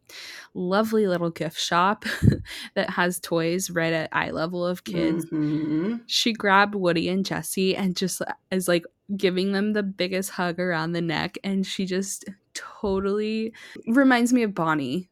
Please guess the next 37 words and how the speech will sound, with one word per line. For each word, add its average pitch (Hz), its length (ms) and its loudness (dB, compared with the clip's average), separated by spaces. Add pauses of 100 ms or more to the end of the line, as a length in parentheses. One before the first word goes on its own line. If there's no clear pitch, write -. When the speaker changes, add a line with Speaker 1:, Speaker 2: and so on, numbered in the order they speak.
(100)
Speaker 1:
That's 175 220 -4
what 202 160 4
it 160 140 2
is. 139 240 2
Speaker 2:
Mm-hmm. 247 100 2 (240)
Speaker 1:
It, - 280 -6
yeah, 185 360 -8 (480)
that's 220 260 -12
what - 100 -12
it - 120 -14
totally, - 320 -12 (720)
it's 254 240 -4
cute. - 300 -2
And 208 140 4
then 185 420 2 (200)
I 196 100 -6
said, 175 240 -2
"Okay, 294 260 0
well, 233 140 2
they 214 140 0
live 269 220 0
here, 220 160 2
so 202 140 -4
we 202 100 -2
gotta 180 220 -2
go 202 200 -4
put 196 220 -14
them 233 140 -2
back." 208 380 0 (180)
She 196 200 -4
actually 208 300 -6
put 220 160 -8
them 226 140 -4
back, 254 260 -8
which 196 160 -10
was 202 140 -8
nice. 233 320 -6